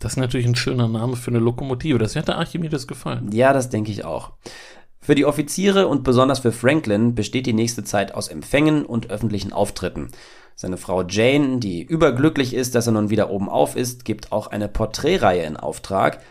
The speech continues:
Speaker 2: Alle Offiziere der Erebus und Crozier, der Kapitän der Terror, werden fotografiert.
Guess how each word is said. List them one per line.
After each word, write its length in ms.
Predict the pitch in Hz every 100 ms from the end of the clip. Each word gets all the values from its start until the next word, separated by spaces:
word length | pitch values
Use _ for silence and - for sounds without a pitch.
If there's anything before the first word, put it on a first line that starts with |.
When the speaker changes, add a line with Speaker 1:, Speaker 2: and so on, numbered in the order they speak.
| - - -
Speaker 2:
Alle 240 | 123 170
Offiziere 600 | 156 - 139 - 156 156
der 140 | 139 127
Erebus 640 | 131 127 120 127 123 - -
und 380 | 123 139 139 -
Crozier, 520 | - 131 147 143 147
der 100 | 113
Kapitän 380 | - 92 101 104
der 140 | 92
Terror, 340 | - 120 127 107
werden 180 | 107
fotografiert. 720 | 101 113 107 107 98 - 90